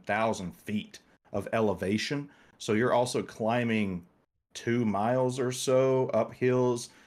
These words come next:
and down hills and through creeks and all this stuff. Like, and,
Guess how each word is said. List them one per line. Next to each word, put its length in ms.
and 120
down 300
hills 360
and 160
through 260
creeks 480
and 100
all 140
this 220
stuff. 460
Like, 220
and, 220